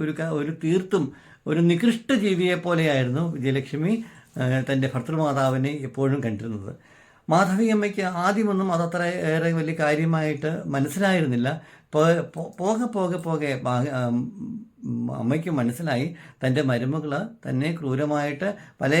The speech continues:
സംഗതികളിലും ക്രൂരമായി അവഹേളിക്കുകയും വേദനിപ്പിക്കുകയും മനഃപൂർവ്വം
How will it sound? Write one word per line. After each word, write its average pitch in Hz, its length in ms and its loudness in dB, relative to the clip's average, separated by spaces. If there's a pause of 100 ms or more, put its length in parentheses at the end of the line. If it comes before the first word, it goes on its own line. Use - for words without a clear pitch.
(140)
സംഗതികളിലും 143 520 0
ക്രൂരമായി 135 460 0 (160)
അവഹേളിക്കുകയും 135 800 -2
വേദനിപ്പിക്കുകയും 139 680 -2
മനഃപൂർവ്വം 151 520 -2